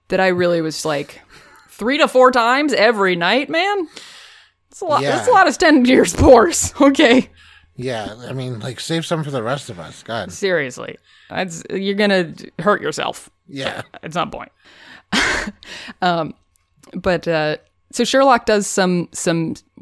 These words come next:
Speaker 1: walking speed math, and he's like, "Okay, so Jones says it would take ten minutes to tend to a spore, and so thirty minutes, so he's got ten minute walking time, and if he's, how tall is he? He's fi-, you know, whatever,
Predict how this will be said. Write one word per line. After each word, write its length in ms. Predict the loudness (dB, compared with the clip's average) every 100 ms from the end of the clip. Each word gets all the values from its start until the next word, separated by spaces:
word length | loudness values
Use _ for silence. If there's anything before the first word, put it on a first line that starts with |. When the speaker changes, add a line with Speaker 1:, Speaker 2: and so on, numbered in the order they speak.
| -20 -20 -14
Speaker 1:
walking 540 | 0 2 2 0 -2
speed 460 | -4 -6 -4 -4 -4
math, 380 | -2 -2 -4 -6
and 80 |
he's 120 | -8 -6
like, 220 | -10 -12 _ -20 _ -10
"Okay, 380 | -6 -4 -4
so 260 | -4 -4 -4
Jones 320 | -2 0 0
says 180 | 0 -2
it 40 | -2
would 120 | -4
take 220 | -4 -2
ten 180 | 0 2
minutes 240 | 0 -2
to 80 | -6
tend 240 | -4 -2 -2
to 120 | -2
a 60 |
spore, 500 | -2 0 2 2 2 -2 -14 -10
and 500 | -6 -4 -2 -4 -6 -12 _ _
so 340 | -4 -2 -2 -8 -8
thirty 260 | 0 0 2
minutes, 280 | 0 -2 -2
so 100 | -6
he's 180 | -6 -8
got 220 | -4 -4
ten 220 | -2 0 0
minute 180 | 0
walking 380 | 0 0 0 -4
time, 360 | -6 -4 -2 -2
and 120 | -4
if 100 | -6
he's, 280 | -8 -10 -12
how 200 | -4 -4
tall 280 | -2 -2 -2
is 100 | -2
he? 120 | -4
He's 180 | -6 -8
fi-, 200 | -10 -8
you 140 | -6 -6
know, 100 | -4
whatever, 300 | -2 -2